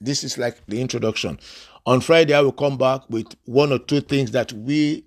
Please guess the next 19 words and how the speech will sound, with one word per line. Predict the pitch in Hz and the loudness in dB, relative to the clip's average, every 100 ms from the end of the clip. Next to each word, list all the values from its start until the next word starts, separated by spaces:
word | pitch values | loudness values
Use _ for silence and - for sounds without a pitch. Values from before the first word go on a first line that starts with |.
| - | -12
should | - 117 98 - | -8 -6 -8 -4
do | 135 139 - | -2 -2 -4
as | 113 98 - | -6 -6 -6
our | 104 101 | -4 -4
responsibility | 107 - 101 143 127 | -4 -6 -6 -6 -4
towards | 127 120 110 | -2 -2 -4
God | - 95 113 - - - | -4 -4 -6 -10 -16 -6
so | - | -2
that | 147 135 104 | 0 0 -2
we | 123 | -4
will | 120 | -4
not | 131 151 | -4 -4
struggle | - 156 135 135 | -2 0 0 0
much | 127 127 120 | -2 -4 -4
in | |
the | 104 | -6
place | - 127 123 | -4 -4 -4
of | - | -8
prayer. | - 107 90 | -4 -4 -4